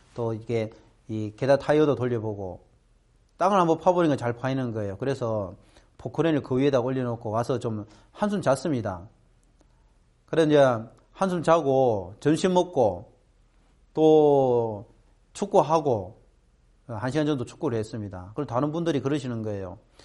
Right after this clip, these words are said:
"야, 너희들 땅 하나도 못 팠는데 언제 팔려고 그러냐고." 아이, 걱정하지 말라고.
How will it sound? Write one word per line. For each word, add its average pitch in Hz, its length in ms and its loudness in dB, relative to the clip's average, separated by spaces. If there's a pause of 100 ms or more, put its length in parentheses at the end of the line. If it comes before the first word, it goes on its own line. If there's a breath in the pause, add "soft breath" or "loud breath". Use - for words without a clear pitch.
(280 soft breath)
"야, 180 120 4
너희들 240 300 4
땅 269 160 4
하나도 294 340 6
못 208 180 4
팠는데 202 340 4
언제 190 160 4
팔려고 254 340 4
그러냐고." 131 560 0
아이, 151 120 0
걱정하지 143 500 -2
말라고. 104 520 -6